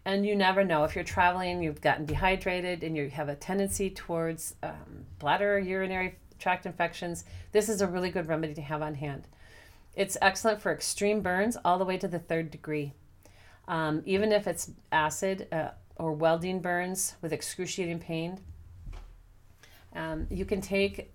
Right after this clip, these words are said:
the homeopathic remedy. And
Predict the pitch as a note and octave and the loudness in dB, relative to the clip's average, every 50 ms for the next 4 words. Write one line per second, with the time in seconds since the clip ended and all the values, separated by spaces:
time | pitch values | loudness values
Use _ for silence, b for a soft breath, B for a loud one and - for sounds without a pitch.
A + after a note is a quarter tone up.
0 | - - - - - - G3+ G3 G#3 G3+ G3+ G3 - A3 G#3+ G#3+ - B3 - G#3+ | -20 -20 -20 -20 0 2 2 4 4 2 2 4 6 4 4 4 4 0 2 4
1 | G3 F3+ F3+ F3+ F#3 F#3+ G#3 G#3+ B B B B B B B B B - F#3 F#3 | 4 4 4 2 2 0 0 -2 B B B B B B B B B -8 -4 -2
2 | F3 E3+ F3 E3+ E3 | 0 0 0 -2 -4